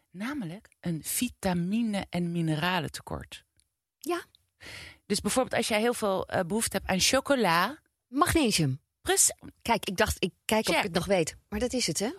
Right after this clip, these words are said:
Speaker 1: Of, eh,
Speaker 2: Magnesiumtekort.
Speaker 1: de combinatie van, eh, zoet, zout en, eh,
Speaker 2: Zuur?
Speaker 1: zuur.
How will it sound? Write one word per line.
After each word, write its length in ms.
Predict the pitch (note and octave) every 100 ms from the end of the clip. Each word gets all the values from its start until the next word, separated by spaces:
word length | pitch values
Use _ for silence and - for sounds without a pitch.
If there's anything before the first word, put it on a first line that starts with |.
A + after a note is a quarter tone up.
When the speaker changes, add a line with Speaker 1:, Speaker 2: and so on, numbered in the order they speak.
| -
Speaker 1:
Of, 220 | C4+ -
eh, 200 | - A#3+
Speaker 2:
Magnesiumtekort. 880 | B3 A#3+ A#3+ F3+ F#3 - D3 - F#3+
Speaker 1:
de 80 | C4+
combinatie 720 | D4+ C4+ C4 C4 C4+ C4 -
van, 360 | B3 A#3+ A3+
eh, 320 | - E3 G3+ G3+
zoet, 520 | F#3+ F3 D4 - - -
zout 720 | F#3+ E3 A3+ A3 A3 A3 -
en, 520 | - G3+ G3+ G3 -
eh, 360 | - F#3 F#3+ F3+ F3 _ _ _ _ _ _
Speaker 2:
Zuur? 460 | - A3+ F#4 C5 -
Speaker 1:
zuur. 520 | E3 A3+ A#3+ F#4+ -